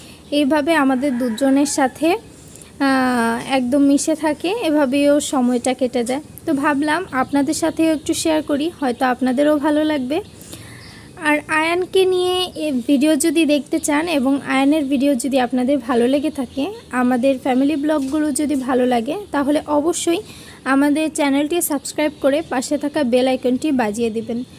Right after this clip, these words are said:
আর অবশ্যই, অবশ্যই লাইক করতে, কমেন্ট এবং সাবস্ক্রাইব করতে ভুলবেন না। এবং আমার ভিডিওগুলো ভালো লাগলে আপনাদের ফ্যামিলি এবং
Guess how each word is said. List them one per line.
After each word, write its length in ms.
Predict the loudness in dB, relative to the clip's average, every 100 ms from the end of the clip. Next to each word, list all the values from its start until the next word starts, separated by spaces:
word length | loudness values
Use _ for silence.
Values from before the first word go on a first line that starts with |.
| -20 -20 -6
আর 160 | -2 -2 2
অবশ্যই, 460 | 2 2 2 0
অবশ্যই 560 | 0 0 -2 -2 -2 -4 -10 -20 -4
লাইক 360 | 0 2 0 -2 -2
করতে, 360 | -2 0 -4
কমেন্ট 540 | 0 0 2 0 0 0
এবং 240 | 2 2
সাবস্ক্রাইব 560 | 0 -2 -4 -2 -2 -2 -2
করতে 340 | -2 0 -2
ভুলবেন 440 | 0 0 0 0
না। 220 | -2 -4 -10 -18 -20 -20 -12
এবং 340 | -2 0 2 -2 -8 -20 -20 -20 -20 -20 -20 -20 -20 -20 -20 -4
আমার 300 | 4 6 6
ভিডিওগুলো 560 | 6 4 2 2 2 2
ভালো 260 | 2 2
লাগলে 360 | 2 2 0 0
আপনাদের 420 | 0 0 0 0
ফ্যামিলি 420 | 0 2 2 2
এবং 320 | 2 2 2